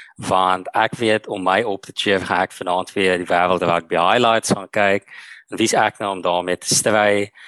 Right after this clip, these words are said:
So ek wil net hierdie geleentheid gebruik om te sê dankie Bokke, dankie Rassie, tweeëndertig twaalf. So, eh, dit is dan die einde van die tellbord segment. Ehm, ja, dan beweeg ons aan na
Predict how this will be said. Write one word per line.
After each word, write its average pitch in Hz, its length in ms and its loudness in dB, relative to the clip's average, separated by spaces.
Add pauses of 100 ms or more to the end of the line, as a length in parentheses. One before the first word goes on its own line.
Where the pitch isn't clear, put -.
(160)
So - 140 -2
ek 98 180 2
wil 117 120 -6
net 107 100 -2
hierdie 104 380 2
geleentheid 92 480 0
gebruik 90 360 0
om 92 80 -12
te - 80 -14
sê 90 400 0
dankie 87 380 -2
Bokke, 85 560 -4
dankie 85 360 -2
Rassie, 82 600 -2 (320)
tweeëndertig 82 560 -2
twaalf. 78 440 -8
So, 123 260 0
eh, 123 300 4 (460)
dit 123 180 2
is 131 120 2
dan 127 200 2
die 127 120 4
einde 127 380 4
van - 180 0
die 113 140 -4
tellbord 117 600 0
segment. 92 720 0 (580)
Ehm, 104 640 2 (560)
ja, 135 220 2
dan 104 200 0
beweeg 156 280 0
ons - 160 -8
aan 139 400 0 (400)
na 113 680 2